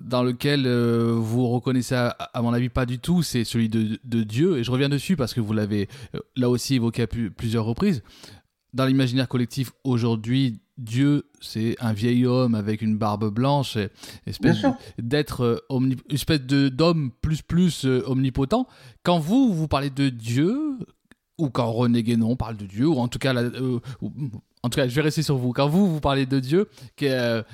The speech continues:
Speaker 1: qu'est-ce que vous mettez derrière ce mot ?
Speaker 2: Alors,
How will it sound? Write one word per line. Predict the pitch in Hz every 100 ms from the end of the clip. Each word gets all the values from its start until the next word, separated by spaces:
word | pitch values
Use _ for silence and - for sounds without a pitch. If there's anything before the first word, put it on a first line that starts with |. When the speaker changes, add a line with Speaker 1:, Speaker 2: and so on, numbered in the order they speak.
| -
Speaker 1:
qu'est-ce | 160 -
que |
vous | 135 131
mettez | 139 147
derrière | 127 117 113
ce | -
mot ? | 107 107 101 _ _ _ _ - - - - 113
Speaker 2:
Alors, | 135 135